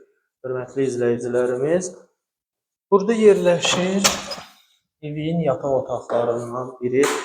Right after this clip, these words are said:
Evin gördüyünüz kimi kombi radiatoru var. Mətbəx mebeli var. Yəni köç yaşa bir evdir. Heç bir xərc tələb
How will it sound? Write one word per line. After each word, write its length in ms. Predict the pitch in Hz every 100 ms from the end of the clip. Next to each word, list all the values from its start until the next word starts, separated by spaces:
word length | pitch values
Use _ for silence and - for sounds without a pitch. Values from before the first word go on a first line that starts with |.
| - - _ -
Evin 260 | 127 135 - - -
gördüyünüz 480 | 131 127 127 131 131
kimi 180 | 131 127
kombi 320 | - 135 123
radiatoru 680 | 117 117 120 123 120 127 117 127
var. 280 | 135 147 170 - - _ _ _ _ _ -
Mətbəx 380 | 175 - 165 151
mebeli 460 | 131 123 120 123 120
var. 400 | 147 151 165 - - -
Yəni 300 | 156 160 165 165 - _ _ _ _ _ _ _ _ _ _ _ -
köç 240 | 214 208
yaşa 240 | 185 196 190
bir 160 | 156 135
evdir. 380 | 123 123 143 147
Heç 180 | 180 - -
bir 160 | 147 147 - - _ -
xərc 300 | 160 - -
tələb 420 | 143 139 143 139